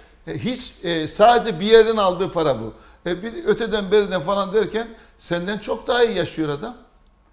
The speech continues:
Speaker 2: Ama bizim vatan, yani Türkiye Cumhuriyeti vatandaşları için bu para yok. Böyle bir şey kabul edilemez.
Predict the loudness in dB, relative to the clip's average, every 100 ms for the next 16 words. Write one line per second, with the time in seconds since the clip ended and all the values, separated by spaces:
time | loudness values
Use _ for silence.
0 | _ _ _ _ _ -2 0 0 -2 -4
1 | -2 4 4 4 0 0 -2 -6 -8 -6
2 | -6 -4 -6 -6 -6 -2 -2 -2 -4 -2
3 | 0 -2 0 0 0 -6 -6 -6 -6 -8
4 | -12 -20 -14 -6 -2 0 -2 -8 -16 _
5 | _ _ _ _ -14 -10 -10 -10 -12 -8
6 | -8 -8 -10 -6 -8 -8